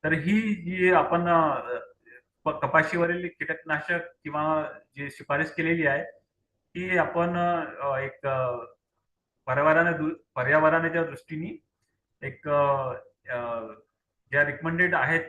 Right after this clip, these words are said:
किंवा लेबल क्लेम आहेत त्याच्यानुसारच आपण शिफारस केलेली आहे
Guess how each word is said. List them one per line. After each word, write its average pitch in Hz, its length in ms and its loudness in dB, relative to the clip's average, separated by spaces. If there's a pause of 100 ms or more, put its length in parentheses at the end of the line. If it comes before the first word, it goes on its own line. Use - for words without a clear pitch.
किंवा 139 320 -6
लेबल 135 240 -4
क्लेम 156 240 -4
आहेत 160 100 0
त्याच्यानुसारच 165 640 -6
आपण 151 300 -6
शिफारस - 400 -4
केलेली 160 280 2
आहे 123 220 6